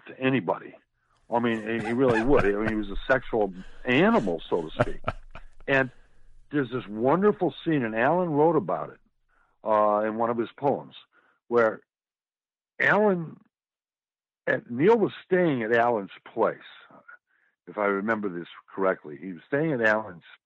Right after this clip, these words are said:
Speaker 1: place, and they got in the same, they were on, like, a big cot, and Alan was so afraid, he was literally trembling,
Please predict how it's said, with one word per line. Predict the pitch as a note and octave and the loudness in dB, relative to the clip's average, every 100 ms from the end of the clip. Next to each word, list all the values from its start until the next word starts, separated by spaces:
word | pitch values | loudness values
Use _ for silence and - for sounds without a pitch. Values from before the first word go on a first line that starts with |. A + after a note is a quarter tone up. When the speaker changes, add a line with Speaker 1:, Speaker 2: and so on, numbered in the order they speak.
| - | -6
Speaker 1:
place, | A#2+ E2+ D2+ - _ _ - _ - _ | -2 -2 -4 -16 _ _ -20 _ -20 _
and | B2+ B2 A2+ - _ _ _ _ _ - | 0 0 0 -10 _ _ _ _ _ -4
they | C3 B2 | 0 0
got | B2+ D#3+ G3+ | 2 2 2
in | F#3 | 2
the | D3 - - | 0 -4 -2
same, | D3 D3 D3 C3 - | 0 0 0 -4 -8
they | A#2 A#2 | -2 0
were | B2 | 0
on, | A#2+ G2 | -2 -2
like, | A#2 F#2+ | -2 -2
a | E2 - | -6 -4
big | C3+ G2 | -4 -4
cot, | - - A2 A#2 - - _ _ _ _ _ _ _ _ | -12 -2 -2 -2 -10 -20 _ _ _ _ _ _ _ _
and | B2 - | -6 0
Alan | B2 E3 F#3+ C3 | 2 2 2 -2
was | G#2 - | -6 0
so | D3+ F3 | 2 2
afraid, | - - C#3+ A#2+ D#2 D2 _ _ _ _ - | -2 0 4 4 0 -8 _ _ _ _ 0
he | |
was | C#3 | 0
literally | C3 G3 F3+ A#2+ | 6 6 6 4
trembling, | - C#3 B2 F#2 C#2+ | 0 2 2 -2 -6